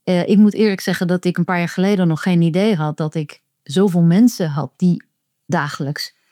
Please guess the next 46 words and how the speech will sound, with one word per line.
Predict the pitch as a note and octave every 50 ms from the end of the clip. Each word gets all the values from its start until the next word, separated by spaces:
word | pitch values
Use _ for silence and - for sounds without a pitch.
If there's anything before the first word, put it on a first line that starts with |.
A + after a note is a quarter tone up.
| _ _
voor | _ - - F3+ F3
mij | E3 D3+ D3+
werken. | D#3 F3 G#3 B3 A#3+ - C#3+ C#3+ D3 - _ _ _ _ _ _
Om | - - A3 G3 F#3+ F#3+ F#3
te | - G3
zorgen | F#3 F3+ E3+ D#3 E3+
dat | D#3+ E3 -
mijn | F3 F3+ G3 G#3 G3+
onderneming | D#3 F3 F3 E3+ E3+ E3+ E3 E3 E3 D#3+ D#3 D#3+ D#3+
draait | F3 G3+ A#3 F#3 D#3 D3+ E3+ F3+ -
en | - F3+
dat | E3+ E3 E3+ - -
ik | G#3 G3+ F3+ - - - _ _ _ _ _
mij | - E3 F3 G#3 B3
kan | - G3 D#3+
focussen | - F#3 E3+ F#3 F3+ G3 F3+ - - -
op | D#3+ E3
het | - D#3+ D#3+
werk, | D#3+ E3 E3 D#3+ D3+ C#3+ - - - _ _
eh, | - D#3 D#3 D#3
met | D#3 D#3 D#3 E3 E3+ E3+
mijn | D#3 E3 D3 E3
klanten. | - G3 A3 B3 A#3 - D3 D3+ F3+ A#3+ - _ _ _ _ _ _ _ _
En | - F#3 F3+ F3+ F3+
dat | F3 E3+ E3 _
al | - F#3 E3+
het | E3 D#3+ -
andere | - A#3+ D#4 D#4 C4 G3
wat | E3+ E3 E3+ D#3
daarbij | F#3 F3+ F3 F3 - - - _ _ E3 D3+ F3 E3+ E3+ F3
komt | - - D#3+ E3 - -
kijken, | - F#3+ G#3 C4 C#4+ - F#3+
wat | D#3+ E3+ E3+ -
veel | - - G3+ F#3
meer | F3+ F3 F3 F#3+ A3 B3+ C#4 C4
natuurlijk | A3 F#3 - G3+ F#3+ F3 E3+ F3 -
is | - G3 E3 -
dan | - E3 E3 E3 E3 E3
vroeger | - - - G#3+ - - E3+ D#3+
toen | - F3+ E3+ E3+
ik, | E3+ D#3+
zoals | - - E3 - -
ik | F3 -
dat | - D#3 -
altijd | E3 D3+ - D#3 D3
noem, | E3 D#3 D#3+